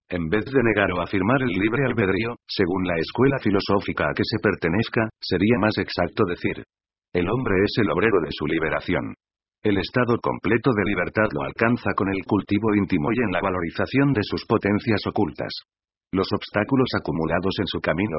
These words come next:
son meramente medios de obligarlo a salir de la indiferencia y a utilizar sus fuerzas latentes. Todas las dificultades materiales pueden ser vencidas. Somos todos solidarios y la libertad de cada uno se liga a la libertad de los otros.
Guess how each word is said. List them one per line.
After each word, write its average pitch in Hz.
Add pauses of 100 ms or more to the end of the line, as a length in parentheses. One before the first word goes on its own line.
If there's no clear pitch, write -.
son 110
meramente 107
medios 120
de 87
obligarlo 92
a 82
salir 90
de 95
la 92
indiferencia 90
y 117
a 95
utilizar 95
sus 95 (100)
fuerzas 135
latentes. 78 (640)
Todas 120 (100)
las 92
dificultades 98
materiales 127 (100)
pueden 107
ser 107
vencidas. 104 (640)
Somos 113 (140)
todos 101
solidarios 98
y 104
la 92
libertad 82
de 113
cada 110 (160)
uno 107
se 107
liga 110
a 117
la 92
libertad 82
de 107
los 78
otros. 62